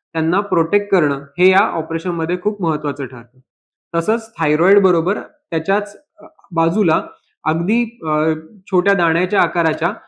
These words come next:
पॅराथायरॉइड नावाच्या चार ग्रंथी असतात. So या ग्रंथी आपल्या शरीरातील कॅल्शियम मॉनिटर करतात.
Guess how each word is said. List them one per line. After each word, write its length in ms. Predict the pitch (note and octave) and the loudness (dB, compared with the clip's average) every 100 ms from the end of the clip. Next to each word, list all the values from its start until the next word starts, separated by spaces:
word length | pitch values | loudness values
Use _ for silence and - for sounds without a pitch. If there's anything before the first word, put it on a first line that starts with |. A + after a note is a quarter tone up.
| _ - | _ 0
पॅराथायरॉइड 640 | E3 G#3 G#3+ G3 F#3 F#3+ | 2 2 0 0 4 2
नावाच्या 400 | F#3+ E3+ E3 A3 | 2 0 0 -2
चार 320 | A#3 F3 E3+ | -2 2 2
ग्रंथी 420 | F3+ E3 D3 D3 D3 | 2 0 0 0 -2
असतात. 300 | C3+ - A#2+ _ _ _ _ - | -2 -14 -20 _ _ _ _ 0
So 80 | F#3 | 4
या 180 | E3+ G3+ | 4 4
ग्रंथी 360 | G#3 F#3+ A3 | 2 2 0
आपल्या 220 | G#3 F3 G3+ | -2 0 -2
शरीरातील 520 | G3 D#3+ F3 F3 A3+ A#3 | 0 0 0 -2 -6 -2
कॅल्शियम 460 | F3 D#3 D#3 B3 A3+ | 0 0 0 -2 0
मॉनिटर 400 | E3 D3 D3 C#3 | 0 -2 -4 -10
करतात. 320 | B2+ A2+ | -10 -16